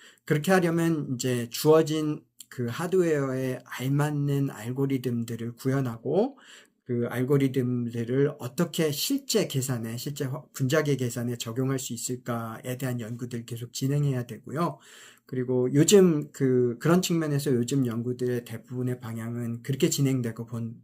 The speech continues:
진행되고 있다고 보면 될 것 같아요. 그래서 화학 반응 같은 것을 볼 수 있는 그 포텐셜 면을 그 잘 계산한다든가, 또는 좀 더 어려운 일이긴 하지만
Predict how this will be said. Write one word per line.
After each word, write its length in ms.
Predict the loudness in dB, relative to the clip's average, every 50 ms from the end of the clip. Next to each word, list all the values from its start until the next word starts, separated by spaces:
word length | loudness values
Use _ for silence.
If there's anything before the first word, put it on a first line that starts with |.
| _ _ -18 -18 -14 _
진행되고 460 | -2 0 2 2 2 2 2 2 2 0
있다고 260 | -4 -6 -10 -10 -8
보면 240 | -6 -4 -4 -4 -4
될 160 | -6 -8 -8
것 120 | -8 -8 -8
같아요. 500 | -8 -10 -14 -16 -14 -12 -12 -12 -14 -16 _ -20 -20 -20 -20 -20 _ _ _
그래서 480 | -6 -4 -4 -2 -2 -2 -4 -4 -4 -8 -14 -20 _ _ _
화학 420 | -2 0 0 0 -2 -4 _ _
반응 800 | -12 -8 -6 -4 -2 0 0 0 0 0 0 0 0 0 0 -2 -4
같은 260 | -6 -8 -8 -8 -6
것을 240 | -6 -6 -6 -6 -6
볼 160 | -6 -6 -6
수 160 | -6 -6 -6
있는 380 | -6 -6 -4 -4 -6 -6 -8 -10 -14 _ -14
그 200 | -14 -14 -10 -10
포텐셜 460 | -8 -4 0 0 2 2 2 2 0
면을 640 | 0 0 -2 -2 -2 -2 -2 -2 -4 -6 -10 -14 -20 -18
그 280 | -16 -16 -14 -14 -14 -14
잘 260 | -14 -12 -10 -10 -10
계산한다든가, 1120 | -10 -10 -8 -6 -4 -4 -4 -4 -6 -6 -10 -10 -12 -14 -12 -10 -6 -2 -2 -2 -2 -2 -6 -12 -20 -20 -20 _ _
또는 540 | -8 -6 -4 -4 -4 -4 -4 -4 -6 -8 -10 -12 _
좀 180 | -6 -4 -2 0
더 120 | 0 0
어려운 420 | 0 2 4 6 8 8 8 6 4
일이긴 340 | 2 0 0 2 2 2 2
하지만 560 | 2 2 0 -2 -2 -2 -2 -2 -2 -4